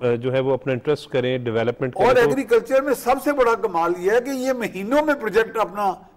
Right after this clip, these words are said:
Speaker 2: आउटपुट दे देता है।
Speaker 1: सही, बिल्कुल
Speaker 2: यानी
Speaker 1: ठीक।
Speaker 2: ये नहीं है कि आपने एक सनत लगाई तो
Speaker 1: तो पाँच
Speaker 2: दो
Speaker 1: दस साल
Speaker 2: साल,
Speaker 1: वेट।
Speaker 2: तीन साल, चार साल। वो गए, शहबाज शरीफ तो वैसे ही फास्ट ट्रैक के बंदे हैं।
Speaker 1: सही।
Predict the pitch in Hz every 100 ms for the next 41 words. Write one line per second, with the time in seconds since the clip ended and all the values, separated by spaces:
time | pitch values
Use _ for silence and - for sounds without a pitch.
0 | - 202 185 202 180 170 139 135 - _
1 | - 123 107 - 117 113 175 208 214 185
2 | 254 254 240 262 240 214 208 214 - 196
3 | 214 208 185 185 190 190 196 175 151 -
4 | - 117 131 123 127 143 - 127 123 110
5 | 170 175 170 190 170 - 165 - _ _
6 | _ _ _ 170 214 233 240 214 185 180
7 | 156 - 180 180 202 180 214 208 180 190
8 | 226 - 185 185 208 180 - 180 147 151
9 | 151 - _ _ 113